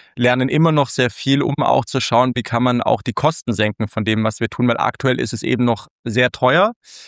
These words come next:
was auch andere landwirtschaftliche Betriebe noch davon abhält, ich finde auch berechtigterweise, damit anzufangen.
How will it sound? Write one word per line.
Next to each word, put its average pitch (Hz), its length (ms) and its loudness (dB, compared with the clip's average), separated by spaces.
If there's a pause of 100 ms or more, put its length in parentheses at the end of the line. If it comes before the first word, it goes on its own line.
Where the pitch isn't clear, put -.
(200)
was 117 200 -2
auch 127 180 0
andere 123 260 -2
landwirtschaftliche 123 720 -2
Betriebe 110 380 -4
noch 123 420 2
davon 117 340 -2
abhält, 131 600 0 (480)
ich 120 220 -4
finde 120 320 2
auch 120 300 2
berechtigterweise, 120 920 -2
damit 117 260 0
anzufangen. 101 580 -2